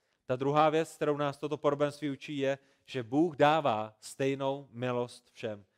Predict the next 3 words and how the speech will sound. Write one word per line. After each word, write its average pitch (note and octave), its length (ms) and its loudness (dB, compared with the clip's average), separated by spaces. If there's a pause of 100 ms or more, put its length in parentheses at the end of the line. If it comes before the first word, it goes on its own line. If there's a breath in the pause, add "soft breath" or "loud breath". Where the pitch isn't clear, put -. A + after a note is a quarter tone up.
(240)
Žebrákům, E3+ 880 0
zločincům, D3+ 800 -6 (800)
hříšníkům, F3 760 -4